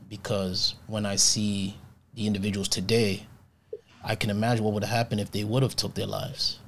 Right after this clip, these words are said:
Um, today, they're doing pretty well for themselves. They're,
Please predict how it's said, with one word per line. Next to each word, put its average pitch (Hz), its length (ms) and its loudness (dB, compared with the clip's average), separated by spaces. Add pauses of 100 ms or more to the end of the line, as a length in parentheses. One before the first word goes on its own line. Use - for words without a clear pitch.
(540)
Um, 95 340 -6 (120)
today, 120 260 2
they're 113 160 2
doing 104 360 -2
pretty 113 220 2
well 110 240 2
for 123 120 0
themselves. 127 560 4
They're, 107 220 2